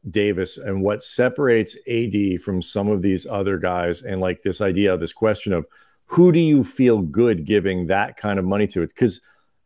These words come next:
it, it used to be not that big of a deal because, you know, it's, it's a luxury tax question. If you're owned by the Warriors, fine. That's not my money, whatever. Now it's a competitive question because there are things you can't do if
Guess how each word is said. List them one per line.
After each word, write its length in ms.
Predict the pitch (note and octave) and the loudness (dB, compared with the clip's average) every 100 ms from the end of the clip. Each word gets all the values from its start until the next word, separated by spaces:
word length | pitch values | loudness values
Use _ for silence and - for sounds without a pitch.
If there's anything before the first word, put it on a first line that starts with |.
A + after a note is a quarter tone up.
| _ _ | _ _
it, 280 | C3+ D#3 A2 - | -6 -4 -6 -4
it 160 | E3 | 0
used 260 | D#3 C4 C4 | 6 4 4
to 60 | |
be 80 | G#3+ | 2
not 200 | F3 D#3 | 2 2
that 140 | D#3+ C3+ | 2 2
big 140 | C3 | 2
of 80 | A#2+ | 2
a 40 | |
deal 200 | B2+ C3 | 4 4
because, 540 | A#2 - B2 A2+ G#2 - | 2 2 4 2 2 -4
you 40 | |
know, 140 | B3 C3 | -2 -2
it's, 380 | B2+ C3+ - | -2 -4 -2
it's 180 | D3 B2 | -2 2
a 80 | C#3 | 2
luxury 680 | A2 E2+ A#2+ B2+ A2+ F#2+ D#2+ | 2 2 2 2 2 0 0
tax 320 | F2+ E2 - | -4 -4 -4
question. 460 | G2+ D#2+ - D#2 | -2 -2 -2 -10
If 160 | C#2 - | -8 0
you're 240 | B2+ C3+ | 2 4
owned 300 | B2 C3+ C#3+ | 2 2 2
by 160 | C3 C3+ | 2 2
the 120 | C3 | 2
Warriors, 460 | B2+ B2+ C#3 C#3 - | 2 2 2 0 -2
fine. 240 | F3+ A2+ | -2 -2
That's 200 | A2 G#2 | -2 -4
not 160 | D#3+ D#3+ | -4 -2
my 160 | C3+ C#3 | -2 0
money, 340 | G2+ G#2 A2 | 2 2 2
whatever. 240 | C3 B2 - - - | 2 2 -2 -20 -2
Now 220 | C#3+ C4 | 2 4
it's 140 | D4 A3+ | 2 0
a 40 | |
competitive 520 | G#3+ E3+ G#3 A3 F#3 | -2 2 4 4 2
question 340 | C3 G2 - G2+ | 2 0 0 -2
because 320 | B2+ A2+ - _ _ - | 0 0 -2 _ _ 2
there 180 | C#3 C#3+ | 6 6
are 140 | B2 | 4
things 560 | - - G#3 A3 E3+ C3 | 0 2 4 4 2 2
you 200 | F3+ D#3+ | 0 0
can't 600 | - E3 E3+ D#3+ - D#2+ | -4 -2 -2 -4 -10 0
do 420 | C3+ G#3+ D#2+ - _ _ _ _ _ _ _ _ _ | 2 4 2 -4 _ _ _ _ _ _ _ _ _
if 540 | D3+ C#3 B2 - - | 4 4 4 -6 -20